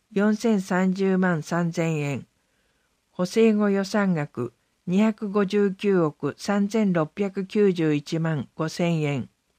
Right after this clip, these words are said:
補正の理由、介護給付準備基金積み立てによる増を計上。十一、令和元年度新宿区後期高齢者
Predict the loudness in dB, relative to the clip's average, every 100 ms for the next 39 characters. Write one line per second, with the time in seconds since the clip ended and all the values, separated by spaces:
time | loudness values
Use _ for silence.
0 | _ _ _ _ _ _ _ -8 -4 2
1 | 4 4 2 2 2 4 4 2 -4 _
2 | _ _ _ -6 0 2 2 0 -2 0
3 | 0 0 -2 -2 -4 -6 0 0 2 0
4 | 0 -4 -2 -2 -2 -4 0 0 2 0
5 | 0 0 2 2 0 -2 -2 0 2 0
6 | -2 0 0 0 0 0 -4 -8 _ _
7 | _ _ _ _ _ _ _ _ _ _
8 | -10 0 2 2 2 -2 -2 _ _ _
9 | _ _ _ 0 4 4 2 2 2 2
10 | 2 2 0 -2 -4 _ _ -8 0 0
11 | 0 -4 -6 _ -6 -6 _ -2 -2 0
12 | -6 -6 -2 0 0 0 0 -2 -4